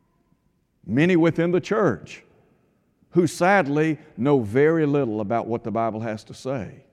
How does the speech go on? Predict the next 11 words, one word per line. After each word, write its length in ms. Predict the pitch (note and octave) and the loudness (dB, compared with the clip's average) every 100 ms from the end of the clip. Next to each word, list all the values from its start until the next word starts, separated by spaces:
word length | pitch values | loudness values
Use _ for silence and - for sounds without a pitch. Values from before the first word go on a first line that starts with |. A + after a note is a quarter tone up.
| _ _ _ _ _ _ _ _ _ _ _ | _ _ _ _ _ _ _ _ _ _ _
So 200 | - F#3 | -2 4
what 200 | E3 F3 | 6 6
we 160 | D#3+ G#3+ | 6 4
want 280 | G3+ F#3+ - | 4 0 0
to 100 | C#3+ | -2
do 460 | A2+ C3+ C#3+ D3+ C3+ - _ - | 2 2 2 2 -2 -14 _ 2
is 220 | D3+ D3+ | 2 2
to 220 | - D#3 | 2 2
invest 1040 | - C#3+ C3+ G2 D#3+ F3+ C#3+ D3+ - - - - _ _ _ _ _ _ _ | 2 0 0 2 4 4 2 -4 -14 -20 -20 -20 _ _ _ _ _ _ _
our 200 | C3 F3+ | 4 6
lives 640 | F#3+ D3 C3+ C3 D3+ B2 | 6 6 4 2 0 -2